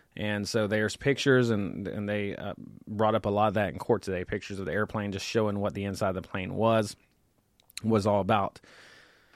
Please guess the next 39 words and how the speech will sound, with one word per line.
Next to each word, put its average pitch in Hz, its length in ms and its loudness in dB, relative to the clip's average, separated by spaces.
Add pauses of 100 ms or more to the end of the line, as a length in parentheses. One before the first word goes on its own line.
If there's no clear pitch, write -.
(120)
So - 140 6
he 226 180 10
actually 180 280 10
testified 139 420 6
that 113 60 0
he 170 100 4
never 175 300 8
actually 139 400 2
saw 170 320 10
any 120 220 2
sexual 113 380 2
activity. 92 600 0 (280)
Um, 113 400 0
he 165 180 2
said 143 320 4
that 120 180 6
under, 123 400 4 (120)
uh, - 440 -8
he 123 100 2
was 131 140 4
under 135 160 6
cross-examination 117 880 2
that 101 80 -2
he 131 120 4
never 156 300 6
witnessed 113 420 2
any 127 160 2
sex 104 280 0
acts 95 240 -2
or 143 220 4
underage 131 400 2
girls 127 460 4 (520)
without 131 300 8
their 127 100 6
parents 135 400 0
aboard 113 280 2
several 131 340 4
private 110 320 0
aircraft 101 540 2